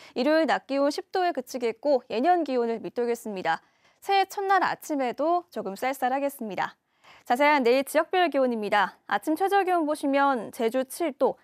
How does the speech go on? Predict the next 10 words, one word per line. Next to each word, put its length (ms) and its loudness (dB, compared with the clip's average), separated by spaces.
성산 500 0
오 200 -4
도, 260 -2
서귀포 420 -2
구 220 -8
도, 240 -2
성판악 500 -2
이 140 -4
도로 280 2
시작하겠고요. 800 0